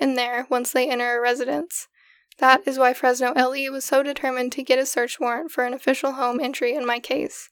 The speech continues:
As I've mentioned in the past, Fresno L E has already illegally and secretly entered my home, copied my hard drives in order to get a good game plan for the eventual false arrest.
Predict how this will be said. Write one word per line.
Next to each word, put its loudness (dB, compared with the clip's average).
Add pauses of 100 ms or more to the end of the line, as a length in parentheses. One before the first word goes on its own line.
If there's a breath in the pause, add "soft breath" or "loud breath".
(840 soft breath)
As 4
I've 10
mentioned 4
in 2
the 0
past, 2
Fresno 2
L 4
E 0
has -4
already 2
illegally 0
and -4
secretly 0
entered -2
my -2
home, -4 (400 soft breath)
copied 2
my 0
hard 2
drives 0
in -2
order 0
to 0
get 0
a 2
good 0
game 0
plan -2
for 0
the -4
eventual 0
false -4
arrest. -2